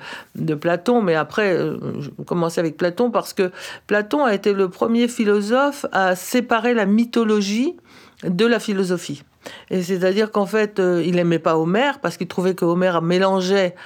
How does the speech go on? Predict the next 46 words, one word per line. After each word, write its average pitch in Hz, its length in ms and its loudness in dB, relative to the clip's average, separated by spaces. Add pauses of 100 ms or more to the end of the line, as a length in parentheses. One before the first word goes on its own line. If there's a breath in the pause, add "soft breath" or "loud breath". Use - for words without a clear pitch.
(120 loud breath)
le 175 100 0
réel 175 380 2
et 165 80 2
l'imaginaire, 170 800 -2
ce - 100 -14
que - 120 -2
nous 185 120 2
faisons 165 320 -2
d'ailleurs 143 280 0
aujourd'hui 143 340 -4
sans 139 240 -4
arrêt. 196 260 -2
Nous 151 160 -8
mélangeons 139 540 -6
toujours 156 260 -6
le 151 100 -6
réel 135 360 -4
avec 135 340 -4
le 131 60 -2
virtuel 156 380 -4
maintenant, 156 280 -6 (560 loud breath)
mais 156 60 -4
c'est 147 140 -2
la 143 100 -2
même 139 140 -4
chose. 190 280 -6 (380 loud breath)
Et 220 140 2
donc, 214 300 0
euh, 190 200 2 (200 loud breath)
Platon 214 320 2
a 226 60 4
séparé 226 480 0
les 185 160 0
deux 202 260 2
en 226 120 2
disant : « 165 280 0
La 180 120 2
mythologie, 190 560 0
c'est 196 160 -2
de 170 80 -2
la 170 80 0
poésie, 165 500 0
c'est 180 160 -6
très 165 220 -4
bien, 185 380 0
c'est, 170 280 -2